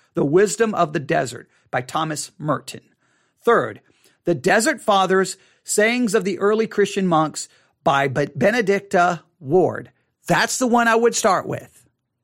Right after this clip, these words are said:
I would start with The Desert Fathers, Sayings of the Early Christian Monks. That's the one I would start with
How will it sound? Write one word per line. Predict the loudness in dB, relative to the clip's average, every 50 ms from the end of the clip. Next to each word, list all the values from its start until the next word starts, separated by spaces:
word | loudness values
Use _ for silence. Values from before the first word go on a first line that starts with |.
| _ _ _ _ _ _ _ _ _ _ _ _ -2
I | 0 0 0
would | 0 -2 -4 -4
start | -6 -2 0 2 4 4 2 0 0
with | -2 -2 -2 -2 -2
The | -4
Desert | -2 0 0 2 2 2 0 -2 -6 -2
Fathers, | 0 2 4 4 4 2 0 -2 -2
Sayings | -2 -2 0 0 2 2 0 0 0 0 0 -2
of | -2 -4 -2 -2
the | -4 -4 0
Early | 2 2 2 2 0 -2 -4
Christian | -4 -4 -4 -4 -4 -4 -4 -4 -2
Monks. | 0 0 -2 -2 -6 -12 _ -16 -14 -14
That's | -12 -6 -4 -2 -2 0 -2 -4 -4
the | -4 -2
one | 0 0 2 2 2 2 0
I | -2 -2 0 2 2
would | 2 2 2 2 2 0
start | -4 -6 -4 -4 -4 -4 -6 -8
with | -12 -14 -14 _ _ _ _ _